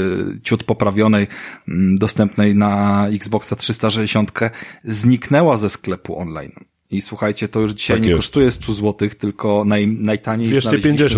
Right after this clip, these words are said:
Speaker 1: znaleźliśmy
Speaker 2: jak nowa gra.
Speaker 1: dwieście pięćdziesiąt.
Speaker 2: <laughs> Tak.
Speaker 1: Co prawda dostajesz na płycie trzy gry, a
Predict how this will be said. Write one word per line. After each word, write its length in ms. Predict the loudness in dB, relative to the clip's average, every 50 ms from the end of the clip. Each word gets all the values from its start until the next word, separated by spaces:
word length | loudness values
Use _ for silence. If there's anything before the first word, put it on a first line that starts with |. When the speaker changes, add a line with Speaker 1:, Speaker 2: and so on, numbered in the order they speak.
| 0
Speaker 1:
znaleźliśmy 100 | 2 0
Speaker 2:
jak 120 | 0 2 2
nowa 280 | 2 2 4 4 4
gra. 200 | 4 2 2 2
Speaker 1:
dwieście 180 | 0 -2 -6 -12 -18 -20 -20 -20 -20 -20 -18 -16 -16 -8 -6
pięćdziesiąt. 140 | -6 -6 -4
Speaker 2:
<laughs> 100 | -6 -6
Tak. 100 | -6 -10 -14 -16 _ _ _ _ _ _ _ _ _ _ _ _ _ _ -8 -4
Speaker 1:
Co 100 | -2 0
prawda 260 | 0 2 2 2 2
dostajesz 400 | 0 0 2 2 2 2 2 0
na 100 | -2 -2
płycie 280 | 0 -2 0 0 0
trzy 280 | 0 0 0 0 0 -2
gry, 180 | -2 -6 -10 -12 -14 _ _ _ _ _ -20 -20 -20 -20 -20 _
a 480 | -2 0 2 4 4 4 4 4 4